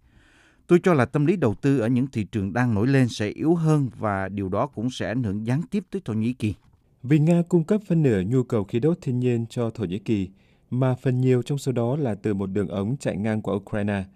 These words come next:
Speaker 2: các nhà phân tích cảnh báo nền kinh tế Thổ Nhĩ Kỳ dễ bị gián đoạn. Năng lượng cũng tiêu biểu cho tiềm năng ảnh hưởng mạnh mẽ của Moscow đối với Ankara, giống như phần còn lại của châu Âu, theo lời nhà tư vấn chính trị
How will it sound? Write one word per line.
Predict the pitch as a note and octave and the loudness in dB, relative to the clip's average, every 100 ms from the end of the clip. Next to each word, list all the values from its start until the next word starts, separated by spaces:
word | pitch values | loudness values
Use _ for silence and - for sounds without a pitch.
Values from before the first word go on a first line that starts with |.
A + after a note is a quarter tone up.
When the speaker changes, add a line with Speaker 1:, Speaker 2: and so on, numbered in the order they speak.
| _ _ _ - | _ _ _ 0
Speaker 2:
các | F3+ | 2
nhà | C3+ | 2
phân | D3+ | 0
tích | G3 G3 | 0 0
cảnh | G2+ F#2 | -2 -2
báo | F#2+ A2+ | -2 0
nền | C3+ F#2 | -2 0
kinh | A2 | -2
tế | G#2 G#2 | 0 -2
Thổ | B2 | 0
Nhĩ | F#2+ G#2+ | -2 -2
Kỳ | A#2 G2 F2+ _ - | -2 -2 -4 _ -10
dễ | F#2+ A#2+ | -6 -2
bị | C3 F2+ | -2 -2
gián | G2 G#2 | -2 -2
đoạn. | A2 - _ _ _ _ _ - | -2 -4 _ _ _ _ _ -2
Năng | D#3+ | 4
lượng | E3+ C3 - - | 4 4 0 0
cũng | A#2 D3 | 0 2
tiêu | D3+ C3 | 0 2
biểu | B2+ F2+ | 2 2
cho | - A#2+ | 0 -4
tiềm | A2+ G#2 G2 | -2 -2 0
năng | A2+ | -2
ảnh | G2 F#2+ | -4 -4
hưởng | F#2+ F2 | -4 -2
mạnh | F#2 G2 | -2 -2
mẽ | G2 C#3 | -4 -4
của | F2+ | -2
Moscow | A2+ C3 - G#2+ G#2 | -2 -2 -2 -2 -2
đối | G2 | -2
với | F#2 F#2+ | -2 -4
Ankara, | G#2+ - G#2+ G2+ G2 - _ _ _ | -4 -4 -2 0 -2 -6 _ _ _
giống | - F3 | 2 6
như | G3 F3 | 8 6
phần | - A#2 | 4 0
còn | G2+ G2 | 0 -2
lại | G2+ - - | -2 -6 -2
của | G#2 | -2
châu | F2+ G#2+ G#2 | 0 0 0
Âu, | G2+ G2 _ _ - | 0 -4 _ _ -4
theo | C#3+ | 0
lời | B2+ A2 G2+ | 2 0 0
nhà | G#2 G2+ | -2 -2
tư | F#2+ A#2+ | -4 -4
vấn | G#2+ G#2+ | -2 -4
chính | B2 B2+ | -4 -4
trị | C3+ A2 | -2 -2